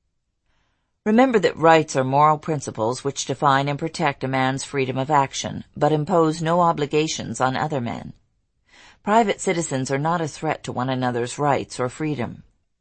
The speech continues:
A private citizen who resorts to physical force and violates the rights of others is a criminal, and men have legal protection against him. Criminals are a small minority in any age or country, and the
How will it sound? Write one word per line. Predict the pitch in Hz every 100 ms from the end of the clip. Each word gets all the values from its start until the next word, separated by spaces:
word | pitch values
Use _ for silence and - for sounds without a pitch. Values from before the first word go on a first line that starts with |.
| _ _ -
A | 185
private | - 214 202 -
citizen | - 185 180 127 131
who | 135 139
resorts | 135 151 147 -
to | -
physical | 131 151 131 - 98
force | - 185 131 107 -
and | 135 131
violates | 160 170 139 123 - -
the | 131
rights | 131 117 - 120
of |
others | - 175 139 127 147
is | 120
a | 139
criminal, | - 240 143 117 - - - _
and | - 180 175
men | 185 165
have | 151
legal | 180 180 139
protection | - 175 233 220 - 123
against | 170 156 135 -
him. | 110 - - _ _ _ _ _ _ _ _ _ _ _ - - -
Criminals | - 226 214 156 143 135
are |
a | 135
small | 139 175 160 151
minority | 127 131 131 127 131 143
in | 151
any | 156 180 139 87
age | 113 117 113
or | 123
country, | 120 123 120 - - - _ _ _ _ - -
and | -
the | 165